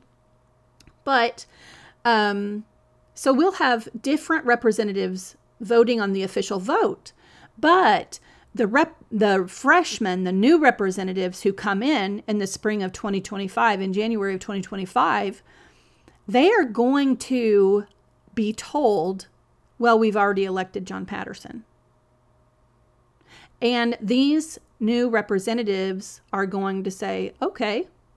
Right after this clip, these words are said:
well, I didn't know that's how that worked, but if that's how we do it, then so be it." They probably won't question. They'll be told what to do. They'll be told to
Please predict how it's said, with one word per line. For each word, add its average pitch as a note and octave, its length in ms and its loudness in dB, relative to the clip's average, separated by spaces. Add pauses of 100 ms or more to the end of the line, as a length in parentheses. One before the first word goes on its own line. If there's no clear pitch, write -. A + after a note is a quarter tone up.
(120)
well, G#3 240 -6
I A3 100 -2
didn't G3+ 200 0
know G3 120 -4
that's F#3+ 240 -8
how F#3+ 120 -4
that F#3 200 -4
worked, F4 300 -4
but G3+ 280 -6
if G#3 200 -10
that's G3 240 -4
how G3 140 -6 (100)
we F#3+ 160 -6
do B3 220 -2
it, - 260 -6
then G3+ 400 -10 (280)
so A3+ 200 -10
be D#4 160 -6
it." - 160 -10 (1000)
They A3 160 4
probably A3+ 440 4
won't B3+ 240 2
question. G3+ 560 -2
They'll G3 140 -2
be A3 140 0
told G3 320 -6
what G#3+ 160 -4
to A3+ 80 -6
do. F#3 300 0
They'll F#3+ 140 -4
be G3 160 -4
told F#3+ 300 -8
to G3 220 -4